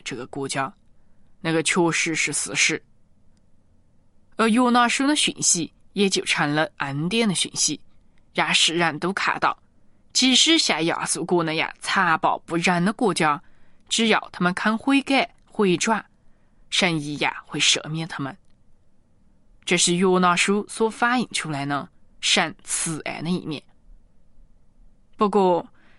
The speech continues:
亚述国的悔改啊，明显是不彻底的，因为也没过多久，亚述人他们又故态复发，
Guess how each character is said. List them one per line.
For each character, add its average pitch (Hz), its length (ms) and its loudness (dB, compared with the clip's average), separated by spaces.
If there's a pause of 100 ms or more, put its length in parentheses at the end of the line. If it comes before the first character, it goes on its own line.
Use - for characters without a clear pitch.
亚 196 260 2
述 208 180 0
国 240 160 2
的 285 100 4
悔 302 180 2
改 294 160 2
啊， - 340 0
明 180 280 2
显 214 220 2
是 214 140 2
不 151 140 -10
彻 - 280 0
底 196 160 0
的， 156 180 0 (1040)
因 277 120 4
为 320 140 4
也 262 180 0
没 294 200 4
过 - 200 -2
多 160 180 -4
久， 226 240 2 (420)
亚 170 220 2
述 185 180 0
人 175 260 0 (180)
他 - 140 -2
们 226 180 4
又 165 240 2
故 170 260 -4
态 156 220 -2
复 165 220 -8
发， 170 260 0